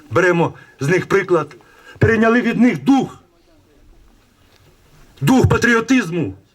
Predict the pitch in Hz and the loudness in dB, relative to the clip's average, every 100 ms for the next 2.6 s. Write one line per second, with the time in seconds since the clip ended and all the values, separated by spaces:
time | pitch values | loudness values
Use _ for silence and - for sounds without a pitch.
0 | _ _ _ _ _ _ _ _ _ 143 | _ _ _ _ _ _ _ _ _ -2
1 | 247 - 220 262 254 214 - 160 - 247 | 0 0 0 0 0 -4 -2 -4 -2 -2
2 | 247 254 214 - 143 110 | 0 -2 -4 -6 -8 -8